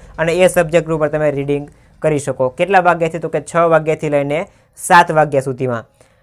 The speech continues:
ત્યારબાદ સાત વાગ્યા જેવો સમય થઈ જાય, એટલે આ સાત વાગ્યા જેવો થ-, સમય થઈ જાય એટલે થોડું લંચ કરી લો, નાસ્તો કરી લો સવારમાં.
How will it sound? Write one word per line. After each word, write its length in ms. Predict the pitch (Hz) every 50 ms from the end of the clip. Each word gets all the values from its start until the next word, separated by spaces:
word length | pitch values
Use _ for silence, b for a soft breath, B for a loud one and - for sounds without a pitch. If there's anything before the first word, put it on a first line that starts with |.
| _ _ _
ત્યારબાદ 340 | 185 180 185 190 196 202 196
સાત 340 | 196 - - 202 202 208 208
વાગ્યા 280 | 190 196 196 180 202 180
જેવો 180 | 196 196 202
સમય 300 | 190 - 196 196 196 196
થઈ 180 | 170 202 202 202
જાય, 200 | 202 202 202 202 _ _ _ _ _ _ _ _ _
એટલે 160 | - 170 175 175
આ 160 | 175 185 190
સાત 360 | 180 - 196 180 202 214 214
વાગ્યા 280 | 202 196 196 190 202 190
જેવો 240 | 170 196 190 196
થ-, 300 | 196 - _ - 160 160
સમય 320 | 160 - - 180 180 180 175
થઈ 160 | 175 190 185
જાય 140 | 175 170 165
એટલે 140 | 165 175 170
થોડું 220 | 170 175 175 170
લંચ 280 | 160 160 165 165 160 160
કરી 220 | 170 165 160 160
લો, 180 | 151 151 151 156 160 _ _ _ _ _ _ _ _ _ _ _ _ _ _ _ -
નાસ્તો 340 | 139 139 143 - - 165 160
કરી 160 | 165 165 160
લો 120 | 156 156
સવારમાં. 540 | 147 160 156 151 151 151 143 143 139 143